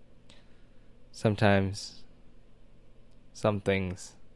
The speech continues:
can't be fixed. Or if they can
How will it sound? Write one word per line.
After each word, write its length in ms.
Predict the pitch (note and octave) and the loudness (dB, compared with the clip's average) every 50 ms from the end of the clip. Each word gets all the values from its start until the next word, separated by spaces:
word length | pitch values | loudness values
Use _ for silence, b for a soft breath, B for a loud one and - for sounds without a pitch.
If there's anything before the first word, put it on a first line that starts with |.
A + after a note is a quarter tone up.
| - - b b b b b b b b b b b b b b | -20 -20 b b b b b b b b b b b b b b
can't 260 | - - A#2 - - D2 | -2 2 2 2 2 -2
be 120 | F#2 F2 | -8 -6
fixed. 460 | - - F2 F2 - - - - - - - - - - - - - - - - - - - - - - - - - - - - b b b b b b b b b b b - | -4 -2 -4 -4 -4 -8 -14 -14 -14 -16 -16 -18 -18 -20 -20 -20 -20 -20 -20 -20 -20 -20 -20 -20 -20 -20 -20 -20 -20 -20 -20 -20 b b b b b b b b b b b 0
Or 80 | - A#2+ | 4 4
if 140 | A2 G2 - | 4 6 6
they 140 | A2+ A2 G2 | 4 4 4
can 560 | - - - C3+ C3+ C3 A2+ A2 A2+ A#2+ | 4 2 4 6 8 8 6 6 2 0